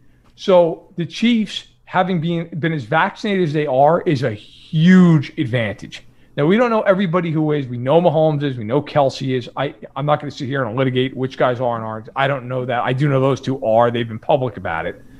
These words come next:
But it's, it's a huge advantage. It absolutely is. Because if, if, if, if a vaccinated player tests positive or has symptoms on a Tuesday,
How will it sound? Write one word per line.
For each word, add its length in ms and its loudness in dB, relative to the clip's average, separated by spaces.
But 100 4
it's, 240 0
it's 140 -2
a 40 2
huge 420 4
advantage. 600 -4
It 80 0
absolutely 720 0
is. 100 -2
Because 280 0
if, 100 2
if, 140 -4
if, 160 -2
if 140 -4
a 80 -4
vaccinated 680 -4
player 240 -2
tests 260 -6
positive 640 0
or 160 4
has 200 2
symptoms 440 -4
on 160 -4
a 40 -2
Tuesday, 760 4